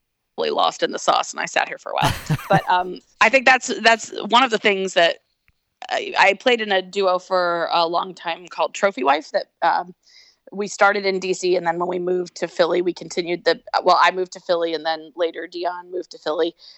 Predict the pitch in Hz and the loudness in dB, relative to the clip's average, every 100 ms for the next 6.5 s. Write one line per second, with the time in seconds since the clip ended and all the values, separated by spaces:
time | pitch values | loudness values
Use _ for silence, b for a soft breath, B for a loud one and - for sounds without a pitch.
0 | B - - 180 170 - 156 - 165 - | B -16 -4 -2 -2 0 2 2 -2 -6
1 | - 165 - 165 170 165 - _ 170 156 | -2 0 0 0 2 2 0 _ 0 0
2 | 180 202 196 190 214 185 180 185 190 170 | 0 -2 -2 -2 -4 -4 -6 -2 -4 -4
3 | 180 - 175 170 B B B _ 214 196 | -8 -2 0 0 B B B _ 0 2
4 | 190 190 185 190 202 196 220 - 202 190 | 2 -2 -8 -2 -2 0 -2 2 2 2
5 | 180 160 190 - 175 - - 175 170 185 | 2 0 -2 0 0 0 0 0 4 4
6 | - 190 190 190 | 6 4 2 -2